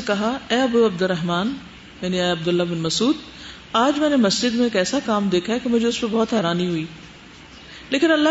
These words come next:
کے فضل سے وہ نیکی کی ایک صورت لگتی ہے۔" عبداللہ بن مسعود نے پوچھا، "وہ کیا ہے؟" انہوں نے جواب دیا، اگر آپ زندہ رہے تو خود ہی دیکھ لیں گے۔ میں نے مسجد میں کچھ لوگوں کو دیکھا، وہ حلقے بنا کر بیٹھے ہوئے ہیں اور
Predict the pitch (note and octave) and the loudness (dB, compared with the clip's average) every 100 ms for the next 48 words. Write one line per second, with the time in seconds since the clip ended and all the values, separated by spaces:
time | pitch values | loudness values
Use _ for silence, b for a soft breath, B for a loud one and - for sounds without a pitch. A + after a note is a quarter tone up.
0 | D#4+ D4 A3+ B3+ C#4+ E4+ E4 B3 B3+ B3 | 4 4 4 4 4 4 4 4 4 4
1 | F4+ E4+ B3 - G3+ F#3 F#3 D#3+ - D#3+ | 4 4 0 2 2 2 0 -2 -4 -12
2 | - - - - - - - - - - | -14 -18 -20 -20 -20 -20 -20 -20 -20 -20
3 | - - G3+ A3 C4 B3 A#3 G#3+ A3 A#3 | -14 -6 0 2 2 4 4 2 2 2
4 | A#3 G#3+ B3 B3 D#4+ D#4 C4+ A3+ - B | 2 2 0 2 2 0 -2 -4 -10 B
5 | B B - A#3+ A#3 G3+ G3+ G3 G#3 A3+ | B B 2 2 4 2 2 2 0 0
6 | A3 G3+ G#3 F3+ F#3+ G3 A3+ A3+ B3 G3 | 2 2 0 0 0 2 2 2 2 0
7 | G#3 F#3 F3 E3+ E3+ E3+ E3 - - - | 0 2 2 0 -4 -6 -10 -16 -20 -20
8 | - - - B B B B B - B3 | -20 -20 -20 B B B B B -4 2
9 | C#4+ G4 F4 E4 D#4 D4 C#4+ C4+ A#3 A#3 | 4 6 4 4 2 2 2 2 4 4
10 | B3 G3 F#3+ A3+ A#3 G3+ G3+ G#3 C#4 C4+ | 4 2 2 2 2 2 2 2 2 2
11 | A3 F#3+ F#3+ G3+ F3 E3 G3 G3+ A3+ B3+ | 2 0 0 0 2 2 0 2 0 0